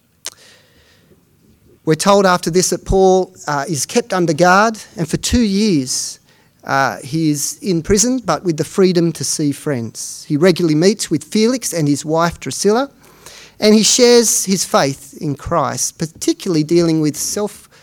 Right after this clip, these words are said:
uh, speaking about self-control and righteousness and judgment.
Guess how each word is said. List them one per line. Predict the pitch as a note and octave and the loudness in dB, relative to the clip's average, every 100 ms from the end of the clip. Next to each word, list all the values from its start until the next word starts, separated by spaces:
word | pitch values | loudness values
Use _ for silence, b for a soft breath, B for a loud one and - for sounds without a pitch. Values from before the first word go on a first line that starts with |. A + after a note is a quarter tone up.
| b b | b b
uh, | D3+ C3+ - - | -2 -2 -4 -12
speaking | - - G#3 G#3 D#3+ | -8 0 2 2 0
about | C#3+ C3+ - | 0 -2 -4
self-control | - E3+ D#3 D3 C3+ E3+ F3+ C4+ C4 B B B - | -2 -2 -2 -6 -4 -2 -2 -2 -10 B B B -6
and | C3+ C3 | -4 0
righteousness | D#3+ F3 F#3 - D#3+ D3+ - - b b | 0 0 -4 -4 -4 -4 -6 -10 b b
and | - C3 A#2+ | -4 -2 0
judgment. | C3+ B2+ - - - | 0 -2 -6 -14 -18